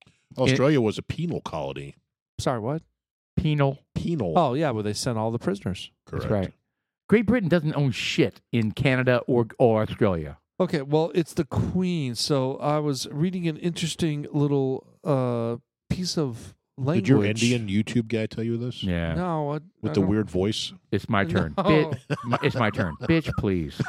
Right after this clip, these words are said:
Speaker 1: <laughs> What's funny is I was editing that one. Uh, it may be out there. And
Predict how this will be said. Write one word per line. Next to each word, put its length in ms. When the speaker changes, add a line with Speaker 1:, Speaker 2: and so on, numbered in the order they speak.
Speaker 1:
<laughs> 1040
What's 160
funny 240
is 140
I 100
was 180
editing 320
that 180
one. 300
Uh, 100
it 180
may 100
be 180
out 200
there. 280
And 180